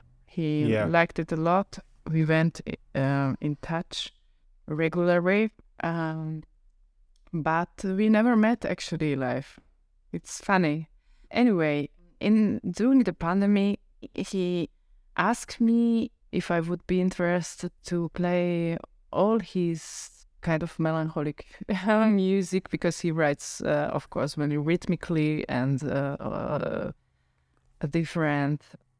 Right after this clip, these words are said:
Speaker 2: He covers, he covers a wide spectrum
Speaker 1: A
Speaker 2: of,
Speaker 1: very,
Speaker 2: of
Speaker 1: very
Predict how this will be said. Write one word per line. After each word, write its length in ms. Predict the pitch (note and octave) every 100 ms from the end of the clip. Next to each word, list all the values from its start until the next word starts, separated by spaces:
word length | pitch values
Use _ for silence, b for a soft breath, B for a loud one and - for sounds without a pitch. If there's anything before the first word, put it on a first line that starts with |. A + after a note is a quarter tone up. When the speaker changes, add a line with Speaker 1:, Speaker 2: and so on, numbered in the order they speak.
| _ _ _ _ -
Speaker 2:
He 120 | C3+
covers, 400 | C#3+ C3+ C3 A#2
he 160 | B2+ B2
covers 320 | C#3 B2 A#2
a 60 |
wide 280 | A#2 A#2 A#2+
spectrum 800 | - - A#2 - A#2+ G2+ F#2 F#2
Speaker 1:
A 80 | F3+
Speaker 2:
of, 80 | F3+
Speaker 1:
very, 240 | G#3 G#3+
Speaker 2:
of 160 | G3+ F#3+
Speaker 1:
very 180 | F#3